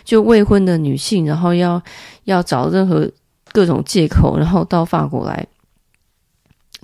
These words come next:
之类的。反正就是听说困难度会增加。但我当时呢，因为我自己准备的这个读书计划啊，然后这些种种的资料啊，是很有一个，是很具有说服性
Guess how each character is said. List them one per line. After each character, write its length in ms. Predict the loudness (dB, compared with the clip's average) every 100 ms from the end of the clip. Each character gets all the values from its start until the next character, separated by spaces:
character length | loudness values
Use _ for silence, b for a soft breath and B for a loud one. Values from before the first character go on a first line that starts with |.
| -6
之 140 | -4
类 200 | -2 -2
的。 160 | -2 -8 -8
反 140 | -2 0
正 80 | 2
就 120 | 2
是 200 | 2 0 B B B B _ _ _ _
听 180 | 0 2
说 200 | 2 2
困 200 | 2 2
难 180 | 0 -2
度 120 | -2
会 140 | -2 -4 _
增 240 | -4 -4
加。 340 | -4 -6 -6 -10 B B B
但 160 | 0 0
我 140 | 0
当 240 | 0 0
时 220 | -2 -2 -4
呢， 180 | -2 -2
因 140 | 0
为 120 | 2 2
我 260 | 0 -2
自 140 | -4 -6
己 140 | -6
准 180 | -4 -4
备 200 | 0 0
的 80 | 0
这 160 | -2 -2
个 160 | -2 B B B
读 100 | -6
书 160 | -2 -2
计 240 | 0 -2
划 180 | 0 0
啊， 280 | 0 -2 -4
然 120 | -4
后 220 | -2 -4 -4 B B -6
这 160 | -4
些 640 | -2 0 0 0 -2 -4 -6
种 180 | -4 -2
种 160 | -2
的 40 | -2
资 200 | -2 -2
料 160 | 0
啊， 200 | -2 -4
是 200 | -2 0
很 180 | 0 2
有 180 | 2 0
一 60 | -2
个， 220 | -4 -4 B B B B B B
是 160 | 0 2
很 240 | 2 0
具 220 | -4 0
有 160 | 2 2
说 240 | 0 -2
服 180 | 0 -6
性 320 | -8 0 -2